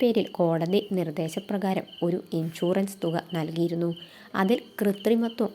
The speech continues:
കാണിച്ചു എന്ന് പറഞ്ഞ് അമൃത സുരേഷ് പുതിയ കേസ് കൊടുത്തതാണ് ഇന്ന് പുറത്തുവന്ന വാർത്തകൾ. മാധ്യമങ്ങളോട് പ്രതികരിക്കവേ അങ്ങനെ ഒരു സംഭവത്തെക്കുറിച്ച് എനിക്കറിയില്ല, ഞാൻ അന്വേഷിക്കട്ടെ എന്നാണ് ബാല പറഞ്ഞത്. ഇപ്പോൾ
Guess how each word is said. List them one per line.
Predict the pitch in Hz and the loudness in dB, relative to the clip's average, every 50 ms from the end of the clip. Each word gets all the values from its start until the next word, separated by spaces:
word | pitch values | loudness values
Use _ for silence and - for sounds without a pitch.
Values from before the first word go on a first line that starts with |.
| - | -4
കാണിച്ചു | - 180 180 180 175 175 - 220 208 | -6 -4 -2 -4 -4 -2 0 2 2
എന്ന് | 196 196 202 196 | 2 2 2 0
പറഞ്ഞ് | 190 185 185 170 - - - 175 | 0 0 0 -2 -4 -4 -6 -4
അമൃത | 170 170 165 160 - 185 190 190 | -2 -2 -2 -2 -2 -2 -2 0
സുരേഷ് | - 202 190 185 170 - - - - | 0 2 2 0 0 -4 -10 -8 -4
പുതിയ | - 165 147 170 175 185 180 | -4 -2 0 0 0 0 0
കേസ് | - 160 160 160 - - - | -2 -4 -4 -4 -6 -4 -2
കൊടുത്തതാണ് | 190 185 185 - 196 185 185 175 165 - - - - 165 | -2 -2 0 0 0 0 2 0 -2 -4 -6 -8 -6 -4
ഇന്ന് | 156 160 170 175 - - - | -2 -2 -2 -2 -4 -4 -4
പുറത്തുവന്ന | 175 165 156 143 - - 180 175 175 170 165 160 | -2 -2 -2 -2 -2 -2 -2 -2 -2 -2 -2 -4
വാർത്തകൾ. | 160 160 - - 165 160 165 - - - - - - - - - - 202 196 | -6 -6 -4 -4 -4 -4 -4 -8 -12 -18 -20 -20 -20 -20 -20 -8 -2 0 2
മാധ്യമങ്ങളോട് | 196 190 190 185 214 220 233 233 233 233 240 240 226 - - - | 2 2 4 2 2 2 4 2 2 2 2 2 2 0 -2 0
പ്രതികരിക്കവേ | - 185 170 160 165 160 180 185 185 - 208 185 185 - - - - 165 | 0 0 2 2 2 2 2 2 0 0 0 0 0 0 -2 -4 -6 -4
അങ്ങനെ | 165 165 175 185 208 - 247 | -2 -2 0 0 0 0 2
ഒരു | 220 220 - - - - | 2 0 0 -2 -6 -6
സംഭവത്തെക്കുറിച്ച് | 185 165 165 160 170 175 175 - 202 196 202 - 190 190 - 190 - - - 175 | -6 -4 -2 -2 -2 -2 -2 -2 -4 -4 -4 -4 -4 -4 -2 -4 -4 -4 -2 -2
എനിക്കറിയില്ല, | 170 170 175 - 190 175 160 175 170 170 160 175 170 175 - - - - - - - - - - 190 | -2 -2 -2 -2 -2 -2 0 0 0 0 0 0 -2 -4 -4 -10 -16 -20 -20 -20 -20 -10 -4 0 2
ഞാൻ | 196 214 226 - - - - - - 196 | 2 2 0 -4 -8 -14 -12 -6 -2 0
അന്വേഷിക്കട്ടെ | 185 190 180 196 214 202 208 - - 220 - - 233 220 | 2 4 4 4 4 2 0 -2 -4 -2 0 2 2 2
എന്നാണ് | 202 196 196 190 180 165 - - - - | 2 2 2 2 0 -2 -4 -6 -6 -6
ബാല | 185 175 156 160 175 170 190 | -4 -4 -4 -4 -2 -2 0
പറഞ്ഞത്. | 175 170 165 165 170 170 165 170 - - - - - - - - - - - - - - - - - 226 208 | 0 0 -2 -2 -2 0 0 -2 -2 -4 -10 -20 -20 -20 -20 -20 -20 -20 -20 -20 -20 -20 -16 -6 -4 -4 -4
ഇപ്പോൾ | - - 269 262 | 0 2 2 2